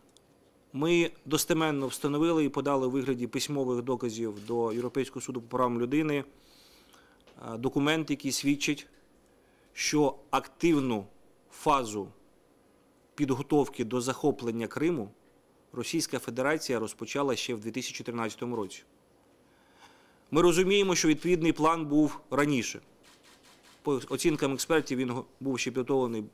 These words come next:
понад ніж десять років тому назад. Але нам вдалося здобути докази, що в дві тисячі тринадцятому році Російська Федерація вже почала активні дії на території Криму. Це підтверджується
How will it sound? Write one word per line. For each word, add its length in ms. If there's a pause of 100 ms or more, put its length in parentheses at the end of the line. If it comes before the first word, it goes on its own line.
(180)
понад 320
ніж 260 (160)
десять 220
років 240
тому 180
назад. 400 (640)
Але 400
нам 200
вдалося 360
здобути 400
докази, 400
що 280
в 100
дві 100
тисячі 320
тринадцятому 600
році 320 (1300)
Російська 440
Федерація 640 (420)
вже 220
почала 460
активні 460
дії 340 (220)
на 140
території 600 (340)
Криму. 500 (720)
Це 180
підтверджується 960